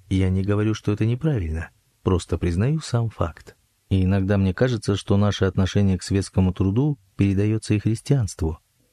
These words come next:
Заметил одну тенденцию у молодых людей в семинарии. Сегодня происходит увеличение сроков получения образования. Так вот, на это есть много причин,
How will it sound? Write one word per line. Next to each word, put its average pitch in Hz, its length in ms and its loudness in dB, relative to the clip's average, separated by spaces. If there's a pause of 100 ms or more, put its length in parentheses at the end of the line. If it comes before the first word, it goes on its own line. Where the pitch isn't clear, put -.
(240)
Заметил 95 420 2
одну 90 220 -2
тенденцию 127 480 0
у - 20 0
молодых 120 380 0
людей 110 260 0
в 104 80 -6
семинарии. 98 640 -2 (160)
Сегодня 98 640 0
происходит 123 540 -2
увеличение 120 580 0
сроков 107 420 -2
получения 107 520 0
образования. 104 760 -2 (200)
Так 95 200 0
вот, 95 180 0
на 95 80 4
это 92 160 0
есть 110 300 -2
много 120 280 2
причин, 131 500 -2